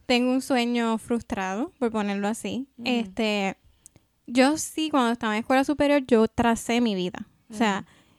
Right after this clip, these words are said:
Speaker 1: yo me acuerdo que para una clase te mandan a hacer cómo tú te ves en dos años, cómo te ves en tres, en cinco, en diez, en veinte.
Speaker 2: Sí.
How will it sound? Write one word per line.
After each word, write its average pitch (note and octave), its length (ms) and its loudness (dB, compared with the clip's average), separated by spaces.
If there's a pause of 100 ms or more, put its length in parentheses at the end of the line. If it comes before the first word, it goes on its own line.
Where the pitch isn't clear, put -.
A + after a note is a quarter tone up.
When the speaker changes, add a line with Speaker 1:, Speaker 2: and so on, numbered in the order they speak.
(160)
Speaker 1:
yo B3+ 520 4
me B3+ 140 0
acuerdo C#4 320 0
que C#4 100 -2
para G#3+ 160 0
una A3 200 -2
clase C#4 580 -4 (160)
te A#3+ 160 0
mandan A3 340 0
a C#4 60 2
hacer C#4+ 240 -2
cómo A#3+ 240 -2
tú C4+ 120 -6
te B3+ 120 -2
ves A#3+ 200 -2
en G#3+ 120 -6
dos G#3 180 -6
años, B3+ 580 -2 (240)
cómo A#3+ 280 2
te G#3+ 100 0
ves G#3+ 160 0
en G3 160 -8
tres, B3+ 300 0
en G#3+ 100 -2
cinco, B3 380 -2
en A3 100 -4
diez, A3+ 200 -2
en A3+ 120 -2
veinte. A3 440 0
Speaker 2:
Sí. D#3+ 480 -8